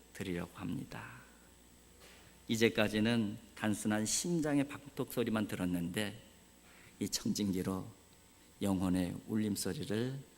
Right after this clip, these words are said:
아, 듣고 싶습니다. 여러분, 신의 눈으로 세상을 본 한 의사도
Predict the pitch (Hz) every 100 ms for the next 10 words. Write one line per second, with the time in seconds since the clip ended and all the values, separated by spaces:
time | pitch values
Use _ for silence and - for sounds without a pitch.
0 | - - 87 - - - - - - -
1 | 85 - 98 123 - - - - - -
2 | - - - - - - - - - -
3 | - - - - - - - - - -
4 | - - - - - - - - - -
5 | 98 98 139 165 - - - - - -
6 | - - - - - - - - - -
7 | - - - - - - 180 165 160 143
8 | 131 120 120 113 104 - - - 117 113
9 | 107 - 98 95 104 98 92 98 92 -
10 | 85 104 92 127